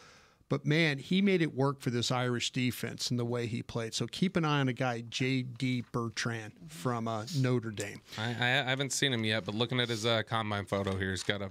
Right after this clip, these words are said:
Speaker 2: first-round graded jawline. He looks like a
Speaker 1: <laughs>
Speaker 2: superhero.
Speaker 1: He's a, he's a square-built guy for sure. Okay, our final question, uh, for you guys on, uh, Twitter on the twenty. Would any of you guys be surprised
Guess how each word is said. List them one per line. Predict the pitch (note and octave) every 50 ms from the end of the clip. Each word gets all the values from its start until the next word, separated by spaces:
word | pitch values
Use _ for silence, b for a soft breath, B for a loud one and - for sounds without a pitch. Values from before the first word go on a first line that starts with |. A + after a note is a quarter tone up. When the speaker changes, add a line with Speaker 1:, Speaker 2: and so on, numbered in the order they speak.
| - _
Speaker 2:
first-round | - A#2 A2+ - - A#2+ A2+ A2 G#2
graded | G2+ G#2+ G#2 G2+ F#2
jawline. | F#2 G#2+ G2+ F#2+ F#2+ F#2+ F#2+ F2+ E2 F#2 G2+ - A3 - -
He | - C3
looks | C3 C3 F3+ D#3
like | C3+ C3
a | F3+
Speaker 1:
<laughs> |
Speaker 2:
superhero. | F#3 D3 - A#2 G2+ G2+ G2 F#2 G2 F#2 F#2 F#2+
Speaker 1:
He's | E3+ E3+ D#3
a, | E3+
he's | F3+ E3+ E3 D#3+ D#3
a | D3
square-built | - - - E3 E3 E3 C#3+ D#3+ E3 D#3 C#3
guy | - C#3+ C3 B2
for | - - C3
sure. | - - - B2 - B B B B B
Okay, | G3+ F#3+ - A3 F3+
our | E3
final | D3 - G#3+ G#3+ A#3+ G#3+ -
question, | - - G3 G3 F#3+ - - F3+ D#3+ D3+ -
uh, | D#3 D3+ D3
for | C3+ - - E3
you | D3+ C#3+ C#3+ C#3
guys | C#3 - C#3+ C3+ C3+ C3 B2+ D3+
on, | C#3 C3 B2+ B2+ C3
uh, | C3+ C3 B2+ A#2+
Twitter | - - D#3 C#3+ C3+
on | C3+ C3
the | B2 B2
twenty. | - - C#3+ C3+ C3 B2 A#2+ B B B B B B B B B B B B B _ -
Would | F3+ F#3+ F#3 F3 E3 D#3+ - -
any | G#3+ G#3+ C4+ D#4
of | D4 -
you | C4 F#3
guys | - F#3+ D#3+ D#3+ E3 E3 D3 -
be | - - C#3+ C#3 C#3+
surprised | D3 - - - F3 C#3+ - - - - F3 F3+ F#3+ E3+ B2 - B2 A2+ - - - - -